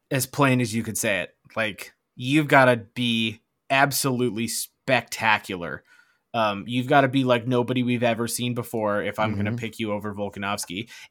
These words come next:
Speaker 1: And even if you are no-, somebody like I've never seen before and are, like, one of the best ever,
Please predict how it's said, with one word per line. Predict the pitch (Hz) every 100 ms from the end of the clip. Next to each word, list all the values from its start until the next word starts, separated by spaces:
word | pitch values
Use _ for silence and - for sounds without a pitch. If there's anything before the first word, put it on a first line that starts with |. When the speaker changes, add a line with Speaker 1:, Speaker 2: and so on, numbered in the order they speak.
| -
Speaker 1:
And | 180 139 135 160 - _
even | 151 156 147
if | 139
you | 135 135
are | 165 196
no-, | 131 -
somebody | - 123 120 120 -
like | 131 120
I've | 117 113
never | 113 110
seen | - 117
before | 107 - 107 107 110
and | 110 110
are, | 107 104
like, | 104 107
one | 120 113
of |
the | 107
best | 107 104 101 -
ever, | 107 110 113